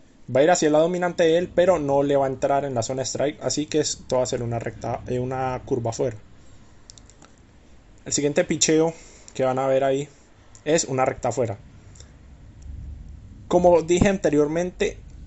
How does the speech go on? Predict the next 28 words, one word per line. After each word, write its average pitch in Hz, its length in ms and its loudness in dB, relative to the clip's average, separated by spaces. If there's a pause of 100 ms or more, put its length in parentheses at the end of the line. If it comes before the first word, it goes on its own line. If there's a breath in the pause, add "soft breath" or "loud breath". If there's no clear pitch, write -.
(1200)
la 147 260 6
recta, 160 520 2
la 143 180 2
recta 147 400 2
de 147 140 4
él, 135 80 -2
si 143 280 0
hubiese 139 360 0
sido 175 180 0
pegada, 143 340 0
entraría 135 300 -2
a 143 60 0
su 147 100 -2
lado 127 160 0
dominante. 127 480 -4
Pero 185 420 0
si 147 200 0
hace 143 160 2
una 156 160 -4
recta - 260 -4
afuera, 175 360 -4
se - 200 0
le 139 100 2
va 135 120 2
a - 80 -10
quedar 170 420 0 (800 soft breath)
completamente 175 920 -2
plana 196 520 -4